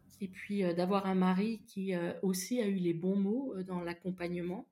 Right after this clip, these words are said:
Et, euh, quand on a rencontré Andrea la première fois, donc on est allé le, l'adopter en Roumanie,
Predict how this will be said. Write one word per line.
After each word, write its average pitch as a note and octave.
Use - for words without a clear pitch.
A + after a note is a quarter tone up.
Et, G3+
euh, F#3+
quand C4+
on C4
a A3
rencontré B3
Andrea G3
la B3+
première G3
fois, C4
donc A#3
on G#3+
est G#3
allé G#3+
le, G3
l'adopter F#3+
en F#3
Roumanie, G3+